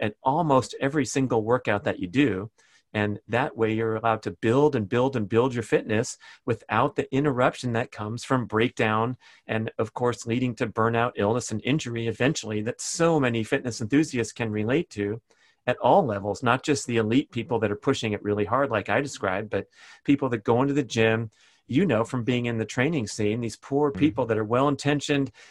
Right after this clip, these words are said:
Speaker 1: they go in there on January first, they buy their twelve pack of workouts with the trainer, and then by April Fool's Day, they've, they've given up because it's too difficult.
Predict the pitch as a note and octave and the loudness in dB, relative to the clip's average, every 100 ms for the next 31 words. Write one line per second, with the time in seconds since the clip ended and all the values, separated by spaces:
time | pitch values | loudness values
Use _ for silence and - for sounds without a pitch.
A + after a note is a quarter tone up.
0 | _ C3+ C3+ D3 D#3 D3+ C#3+ C#3 C#3 D3 | _ -2 4 4 6 6 4 2 0 2
1 | D3+ D3 C#3+ - D3+ D3 - - - _ | 2 0 0 4 4 4 -2 -16 -20 _
2 | C#3+ C#3 C3+ D3+ D3 C#3 - D3+ D#3 C3+ | 0 4 4 6 4 2 0 4 4 2
3 | - C#3+ C#3+ D3+ C#3+ E3 - C#3+ D3 - | -4 -2 2 0 0 -4 0 0 0 -2
4 | C3+ C#3 - D3 D3 D3 C#3+ - - - | -4 -6 0 0 2 2 2 0 -18 -6
5 | B2+ C3+ D3 D3+ C3+ - - - C#3 C#3+ | -2 2 2 2 -2 -6 -4 2 4 4
6 | C#3+ D#3 D3 D#3+ F3 - C#3+ D3+ D3 C#3 | 6 6 4 0 0 4 6 6 6 4
7 | C#3 C#3 C3 D3+ C#3+ C#3+ F#3 - C3 D3 | 6 4 4 6 6 6 2 0 0 0
8 | B2+ - - C#3+ D3 E3+ - G2 G2 | 0 -6 0 2 4 2 -2 -2 -2